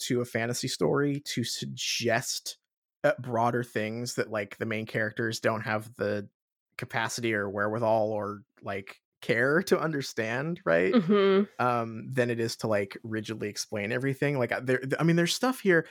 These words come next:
Speaker 1: The, there's the conversation that Harry, Neville, and Hermione have when they overhear Draco talking about how, "Oh, my dad's friends with the, the, uh,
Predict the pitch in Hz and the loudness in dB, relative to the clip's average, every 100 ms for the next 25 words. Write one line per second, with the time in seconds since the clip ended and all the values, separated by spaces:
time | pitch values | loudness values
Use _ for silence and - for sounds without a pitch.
0 | - _ _ 147 165 160 160 - 135 147 | -8 _ _ 2 2 4 -2 -4 -2 -2
1 | 147 143 - 170 185 214 196 165 156 - | -2 -6 -2 2 2 2 2 2 2 0
2 | 156 151 151 156 _ _ _ _ _ - | -2 0 -4 -6 _ _ _ _ _ -4
3 | 127 123 151 135 139 143 127 120 123 120 | -2 0 2 4 4 2 2 2 4 4
4 | 123 120 127 107 104 113 120 117 113 110 | 4 0 -4 -4 -2 -2 -2 -2 0 0
5 | 104 117 - _ _ _ _ 120 120 110 | -2 -6 -10 _ _ _ _ 2 4 4
6 | 113 120 127 113 113 107 113 131 107 - | 2 2 0 0 -2 -2 -2 0 -2 -2
7 | 101 - 110 104 - 107 - 120 113 107 | -6 -4 -4 -4 -2 -2 2 2 2 -2
8 | 107 107 110 110 117 - - - - 120 | -2 -2 -2 -2 -4 -6 -6 -6 -2 0
9 | 110 107 110 104 _ 117 113 113 110 101 | -2 -6 -6 -6 _ -4 -4 -4 -6 -8
10 | 95 120 110 104 101 95 95 | -8 -8 -6 -6 -6 -6 -8